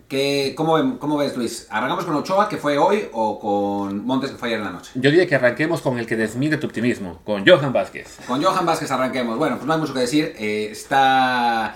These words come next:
Speaker 1: No fue convocado. Hoy tendría que haber jugado contra la Juve, pero no fue convocado. Eh, llegó otro central más al Cremonese, ahora no me acuerdo cómo se llama, pero bueno, pues no tiene importancia realmente.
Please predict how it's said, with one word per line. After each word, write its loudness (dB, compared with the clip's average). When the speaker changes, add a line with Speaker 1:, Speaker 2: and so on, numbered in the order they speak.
Speaker 1:
No 0
fue 0
convocado. 0
Hoy 2
tendría 0
que -4
haber -2
jugado 0
contra -8
la -4
Juve, 2
pero -4
no -4
fue -10
convocado. -2
Eh, -8
llegó 2
otro 4
central 0
más 0
al -12
Cremonese, -4
ahora -4
no -4
me -6
acuerdo -8
cómo -6
se -6
llama, -2
pero -8
bueno, -12
pues -20
no -12
tiene -10
importancia -8
realmente. -4